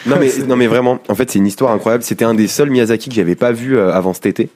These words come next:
Et, euh... en fait, moi, j'avais juste pour projet avec un, avec des potes, en fait, on va chez un tatoueur, on se fait tatouer un truc, euh,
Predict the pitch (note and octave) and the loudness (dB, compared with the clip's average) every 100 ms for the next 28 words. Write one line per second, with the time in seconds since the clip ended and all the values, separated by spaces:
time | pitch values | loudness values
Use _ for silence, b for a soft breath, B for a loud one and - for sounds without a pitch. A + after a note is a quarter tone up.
0 | _ _ _ _ _ _ _ _ _ A2 | _ _ _ _ _ _ _ _ _ -2
1 | F#2+ F2+ E2+ E2+ E2 E2 E2+ E2 A#1+ - | 2 2 0 0 -2 -4 -6 -6 -6 -6
2 | F2+ A#2+ A#2 G#2+ F#2 F2+ B2+ - G#2 - | -4 -2 0 0 0 -2 -6 -6 -6 -2
3 | G#2 G#2 A#2+ F#2+ F2 F2+ F2 E2 E2+ E2+ | -2 2 2 0 -2 -2 -2 -4 -4 -6
4 | E2 F2 A#2 A#2+ G2 F2 A2+ G#2 F2 E2+ | -6 -4 -2 0 -2 -4 -4 -4 -8 -8
5 | E2+ G2+ - F2+ F2 F2 - A#2+ G#2 - | -2 -2 0 -2 -2 -4 -2 0 0 -2
6 | F#2+ F#2 E2+ A2 G2 E2+ - A#2+ - F2+ | -4 -2 -2 0 0 -2 0 -2 0 -4